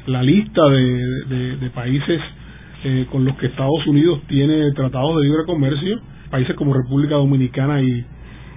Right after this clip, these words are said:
y Centroamérica, todos los países de Centroamérica, eh, se conoce como el doctor cafta, ¿verdad? Dominican Republic, Central American Free Trade Agreement,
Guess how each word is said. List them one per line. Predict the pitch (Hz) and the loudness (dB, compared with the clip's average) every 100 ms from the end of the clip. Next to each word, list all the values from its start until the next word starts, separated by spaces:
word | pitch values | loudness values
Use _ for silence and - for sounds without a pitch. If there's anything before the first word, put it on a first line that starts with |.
| - | -6
y | 139 | -2
Centroamérica, | 143 127 127 120 139 160 147 143 165 | 0 0 0 -2 4 6 4 2 -4
todos | 139 | -2
los | 135 139 | -2 0
países | 160 131 131 | -2 0 -2
de | 131 | -2
Centroamérica, | 131 127 127 147 147 175 | -4 -4 -2 0 0 0
eh, | 127 127 | -4 -6
se | 135 | -8
conoce | 131 131 127 147 | -2 -2 0 0
como | 139 | 2
el | 127 | 2
doctor | 127 123 - 117 | 0 -4 -6 -8
cafta, | - 170 - 120 | -6 -6 -8 -16
¿verdad? | 117 143 - - - - | -14 -16 -18 -20 -20 -16
Dominican | 131 131 151 156 | -8 -6 -4 -6
Republic, | 147 139 151 156 147 - - - | -6 -6 -4 -4 -6 -10 -12 -4
Central | 151 143 143 | -2 0 2
American | 151 156 160 | 2 2 2
Free | 143 156 | 2 2
Trade | 160 147 | 4 4
Agreement, | 147 170 143 131 | 6 6 4 0